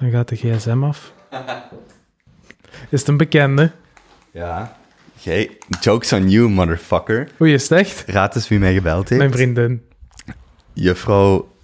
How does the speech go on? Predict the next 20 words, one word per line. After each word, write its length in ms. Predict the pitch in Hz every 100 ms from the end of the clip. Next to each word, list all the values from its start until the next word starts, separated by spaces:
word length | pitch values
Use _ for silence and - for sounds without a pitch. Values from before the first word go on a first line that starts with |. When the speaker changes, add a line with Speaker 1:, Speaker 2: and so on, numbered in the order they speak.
| _ - - - - - -
Speaker 2:
initialen 580 | 113 98 - 98 95 101
Speaker 1:
Elke 140 | 113
Speaker 2:
E 140 | 92 90
V. 360 | 90 90 87 85
Speaker 1:
Gadverdikke. 880 | - 120 123 - - 120 120 117
Speaker 2:
Joke's 300 | - 101 -
on 140 | 104 95
you. 180 | 98 101
<laughs> 1400 | - - - - 262 370 - - - - - _ _ -
Moet 160 | 180
je 60 | -
Speaker 1:
Ik 0 |
Speaker 2:
ze 60 | 95
Speaker 1:
zal 140 | 135
eens 100 | 104
Speaker 2:
terugbellen? 100 | 107
Speaker 1:
rap 180 | 135 139
antwoorden, 540 | 131 127 135 123 120
nee, 160 | 117 110
nee. 260 | 110 113